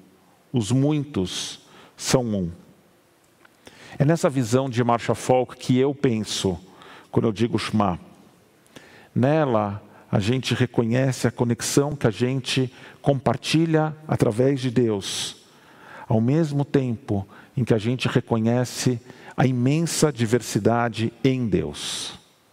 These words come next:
Como expressou o rabino Joseph Soloveitchik, a referência fundamental da ortodoxia moderna norte-americana, a luz branca do divino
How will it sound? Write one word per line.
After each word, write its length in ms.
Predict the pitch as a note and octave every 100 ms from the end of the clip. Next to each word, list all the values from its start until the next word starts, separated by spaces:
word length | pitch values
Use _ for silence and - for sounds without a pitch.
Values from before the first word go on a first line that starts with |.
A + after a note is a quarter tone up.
| _ - - - - -
Como 120 | C#3
expressou 720 | B2 - C3+ - D3+ D#3 E3 -
o 60 | -
rabino 420 | A#2 G#2 C#3 B2
Joseph 360 | C#3 C#3+ C#3 A#2
Soloveitchik, 760 | C3 A#2+ G#2+ A#2 - F#2 - - - - - - -
a 60 | F#2+
referência 540 | - - B2 C#3 B2+
fundamental 800 | - C3+ C3 B2 A#2 - C3 C#3
da 80 | C3
ortodoxia 560 | A2 A2+ A2+ - C3
moderna 580 | A#2+ A2+ A#2 A#2+ A#2+ G#2+
norte-americana, 1000 | G#2 A#2+ - G#2+ G#2+ - A2+ G#2 F#2+ F#2 - - - - - - - -
a 80 | A#2
luz 340 | B2 F3 D#3
branca 460 | C3 C3+ D#3 E3 C#3
do 100 | C3
divino 680 | B2+ A2+ A#2+ G2+ F#2 F2+